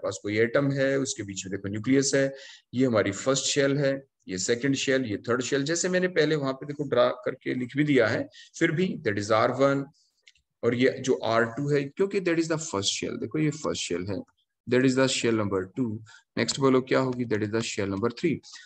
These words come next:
तो फर्स्ट शेल का बोलो ऑर्बिट कितना हुआ, आर वन is equal to, सेकंड क्या होगा उसका रेडियस, फ़ोर आर वन, आ, यानी आर वन का फ़ोर टाइम्स होगा। थर्ड शेल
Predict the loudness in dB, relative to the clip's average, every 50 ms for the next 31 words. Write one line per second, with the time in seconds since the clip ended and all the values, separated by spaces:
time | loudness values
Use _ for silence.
0 | -20 _ -4 -4 -4 0 4 4 4 4 4 0 2 2 2 2 2 2 2 2
1 | 4 4 4 4 4 2 0 -2 -6 -6 -6 -6 -4 -2 -2 -2 0 -2 -2 -4
2 | -4 -10 _ _ _ _ _ _ _ _ 0 0 2 2 4 4 4 2 2 0
3 | -2 0 0 0 0 -2 -4 -6 -6 -8 -14 _ _ _ _ _ _ _ _ _
4 | _ _ _ _ _ _ _ _ _ _ _ _ _ _ _ _ _ -12 -4 -2
5 | -2 0 2 2 2 2 2 0 -2 -8 -16 _ _ 0 2 4 4 4 2 2
6 | 2 2 2 2 2 -2 0 2 2 2 2 2 2 2 2 0 -2 -6 -12 -10
7 | -6 -2 0 2 2 2 2 0 -2 -4 -10 -10 -12 _ _ _ _ _ _ -6
8 | -4 0 2 2 2 2 0 0 2 2 2 2 2 -2 -2 -2 -4 -4 -4 -4
9 | -2 -2 -2 -2 -2 -4 -4 -4 -6 -6 -8 -8 -8 -8 -8 -12 -12 _ -20 -20
10 | -20 _ -4 2 4 4 4 4 4 4 4 2